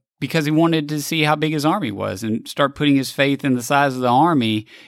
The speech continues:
and not in God's sovereign ability to, uh,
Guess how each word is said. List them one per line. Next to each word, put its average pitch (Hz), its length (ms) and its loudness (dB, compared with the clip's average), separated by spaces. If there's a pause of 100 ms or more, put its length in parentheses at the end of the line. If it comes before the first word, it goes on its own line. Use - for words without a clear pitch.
and 131 120 0
not 131 220 4
in 123 100 -2
God's 120 380 2
sovereign 113 600 0 (320)
ability 120 540 0
to, 110 480 0
uh, 104 260 2